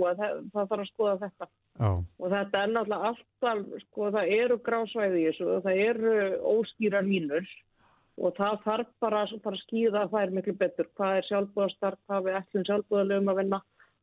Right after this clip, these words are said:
Speaker 1: og hvað er bara okkar grunnþjónusta og velferðarþjónusta sem bara verður að vera í lagi og ekki hægt að treysta á velvilja, eh,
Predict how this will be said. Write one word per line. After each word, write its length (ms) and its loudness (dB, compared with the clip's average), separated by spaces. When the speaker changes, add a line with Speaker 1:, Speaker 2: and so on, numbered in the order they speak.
Speaker 1:
og 180 2
hvað 300 2
er 160 0
bara 240 2
okkar 240 -2
grunnþjónusta 720 0
og 80 4
velferðarþjónusta 720 -2
sem 140 -4
bara 180 -2
verður 480 0
að 80 2
vera 180 0
í 60 0
lagi 400 2
og 340 4
ekki 400 0
hægt 180 -2
að 140 -2
treysta 480 -2
á 160 2
velvilja, 800 2
eh, 340 0